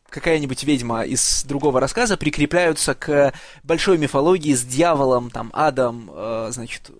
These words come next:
Огудру-, Огру Джахат и так далее. Поэтому получается, что, ну, если мы способны адекватно воспринимать хеллбоевскую мифологию как такую, м,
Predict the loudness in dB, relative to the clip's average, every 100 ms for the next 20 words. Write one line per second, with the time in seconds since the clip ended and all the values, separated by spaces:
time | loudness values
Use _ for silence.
0 | -16 -12 -8 -10 -6 -4 -2 -4 -6 -4
1 | -2 0 0 -2 -6 -2 -2 -2 -6 -12
2 | -20 -20 _ _ _ -20 -8 -2 0 0
3 | -2 -4 -4 0 0 0 0 -2 2 4
4 | 2 -2 -12 -20 -16 -6 -2 0 2 2
5 | 0 0 0 0 0 -2 0 0 -2 -10
6 | -10 -8 -8 -6 -6 -6 -6 -8 -6 -6
7 | -4 -4 -6 -8 -20 -10 -2 0 0 -6
8 | -10 -20 -14 -10 -2 2 2 0 -8 -14
9 | -12 -10 -10 -10